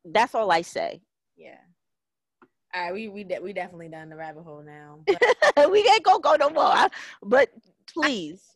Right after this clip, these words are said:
Speaker 2: I, I
Speaker 1: sacrifice.
Speaker 2: to sound like, "Oh, you know, woe is me." I really wanted to be like, "Let's look at the perspective of the other friends. And did you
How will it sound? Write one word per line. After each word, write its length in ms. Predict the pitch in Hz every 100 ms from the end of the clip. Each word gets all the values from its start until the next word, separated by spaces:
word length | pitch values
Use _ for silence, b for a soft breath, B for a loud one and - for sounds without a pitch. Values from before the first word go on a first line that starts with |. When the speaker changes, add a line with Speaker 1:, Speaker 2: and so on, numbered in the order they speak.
| _ -
Speaker 2:
I, 120 | 185
I 40 | 180
Speaker 1:
sacrifice. 840 | 240 294 196 185 127 - - - _ _ _
Speaker 2:
to 120 | 277
sound 300 | 269 254 247
like, 200 | 233 214 214
"Oh, 480 | 220 247 233 226 208
you 100 | 226
know, 200 | 214 196
woe 300 | 196 220 220
is 180 | 214 196
me." 220 | 208 226
I 80 | 196
really 240 | 214 240
wanted 280 | 226 220 214
to 60 | 208
be 140 | 196
like, 280 | 214 202 190 b b
"Let's 280 | 220 262 294
look 140 | 285 277
at 120 | 254
the 80 | 247
perspective 580 | 269 269 254 262 214
of 200 | 208 196
the 160 | 190 190
other 260 | 185 196 202
friends. 440 | - 202 196 196
And 260 | 180 190 190 _
did 180 | 196 269
you 280 | 269 269 226